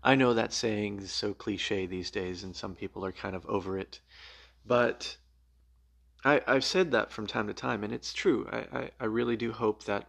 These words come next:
when you are tuning in, that you are finding yourself in a better state. And if not, I hope that things, uh, find themselves in a better state for you sooner than later.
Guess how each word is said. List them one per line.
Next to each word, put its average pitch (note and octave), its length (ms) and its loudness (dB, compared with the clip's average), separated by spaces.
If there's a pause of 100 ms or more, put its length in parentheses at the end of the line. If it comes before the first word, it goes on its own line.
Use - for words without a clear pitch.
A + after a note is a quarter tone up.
(120)
when A#2 260 -4
you A2+ 200 -2
are G#2+ 240 -2 (600)
tuning B2+ 340 0
in, B2 280 0
that A2+ 180 -4 (340)
you B2+ 200 0
are D3+ 100 8
finding G#2 380 -4
yourself G2+ 360 -6
in G2+ 80 -6
a G2+ 40 -4
better G2 240 -4
state. - 340 -4
And F3+ 140 4
if F#3+ 160 2
not, A#2+ 440 -2
I A2 280 0
hope A2 320 -2
that - 200 -6
things, A2+ 540 -2 (1000)
uh, A#2 180 0
find C#3 520 4
themselves G#2 580 0
in G2 80 -2
a - 20 -4
better G2 240 -2
state - 340 0
for G#2+ 200 -4
you G2+ 160 -2
sooner G#2 480 -2
than F#2+ 180 -4
later. G#2 400 0